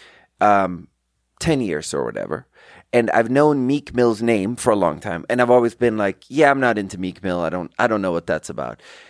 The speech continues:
And I've tried at times to listen to Meek Mill, and I haven't gotten into it. And then Meek Mill has been featured on, it's such a funny example that I'm talking about Meek Mill.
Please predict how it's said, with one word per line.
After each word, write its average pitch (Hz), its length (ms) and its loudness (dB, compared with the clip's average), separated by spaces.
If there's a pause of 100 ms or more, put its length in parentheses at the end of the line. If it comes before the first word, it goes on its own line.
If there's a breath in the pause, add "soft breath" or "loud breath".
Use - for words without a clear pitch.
(260 loud breath)
And 127 160 2
I've 120 180 2
tried 185 800 2 (460)
at 107 160 0
times 78 520 -8 (160)
to 107 160 2
listen 113 360 0
to 143 100 -6
Meek 160 260 -4
Mill, 87 300 0
and 110 100 2
I 107 80 6 (160)
haven't 110 260 -2
gotten 87 240 0
into 76 260 -12
it. - 160 -18 (280)
And 113 200 0
then 113 380 4 (920 loud breath)
Meek 127 320 0
Mill 131 200 4
has 117 140 -2
been 107 180 -4
featured 127 720 -2
on, 85 480 0
it's - 160 -4
such - 500 2
a 101 40 -6
funny 80 280 -6
example 71 480 -6
that 69 120 -2
I'm 82 100 -6
talking 82 240 -6
about 82 180 -2
Meek 90 240 -6
Mill. 104 160 2